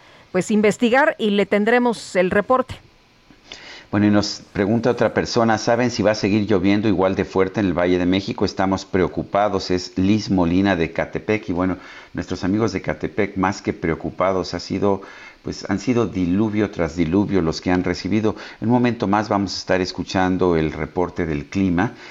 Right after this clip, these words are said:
Speaker 2: del Servicio Meteorológico Nacional de la conagua, eh, pero pues, ah, la verdad es que creo que sí va a seguir lloviendo, pero vamos a ver qué nos dicen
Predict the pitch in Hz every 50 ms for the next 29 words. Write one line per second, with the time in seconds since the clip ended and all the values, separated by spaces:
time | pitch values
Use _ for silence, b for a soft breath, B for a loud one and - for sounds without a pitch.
0 | B B B - - 82 78 78 78 78 76 73 71 - - 85 76 78 92 90
1 | - - 90 82 85 85 82 - 90 80 73 73 80 87 85 - 87 - - 80
2 | 78 73 71 - 78 80 85 87 87 82 82 87 80 76 73 73 - - 73 73
3 | 82 87 85 85 82 107 117 117 B B B B B B B B - 85 85 80
4 | 78 78 - - 92 85 80 80 85 82 - 90 85 80 - - - - 85 82
5 | 80 78 78 80 78 - 87 85 82 82 87 85 82 95 110 120 107 127 117 120
6 | - - - 98 92 90 87 82 78 - - - 95 90 98 - - - - -
7 | - 90 92 92 - 82 85 90 85 85 95 92 113 123 117 107 101 - 104 104
8 | 117 135 120 - 107 98 101 95 95 - 95 95 87 80 82 90 90 - - 92
9 | 85 82